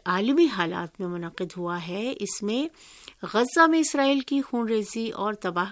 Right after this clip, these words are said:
کاریاں پوری دنیا کی تشویش کا مرکز بنی ہوئی ہیں۔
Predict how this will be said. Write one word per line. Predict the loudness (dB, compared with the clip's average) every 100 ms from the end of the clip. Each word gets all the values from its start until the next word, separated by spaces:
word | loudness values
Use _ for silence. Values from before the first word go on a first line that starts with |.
| -4
کاریاں | -4 -2 -2 -4 -6 -12 -20 -20 _
پوری | 2 2 0
دنیا | -2 0 0 0
کی | -2 -6
تشویش | -4 -4 -2 -2 -2
کا | -2 -4
مرکز | -4 -8 -12 -10 -8 -8 -8
بنی | -8 -8 -8
ہوئی | -8 -6
ہیں۔ | -6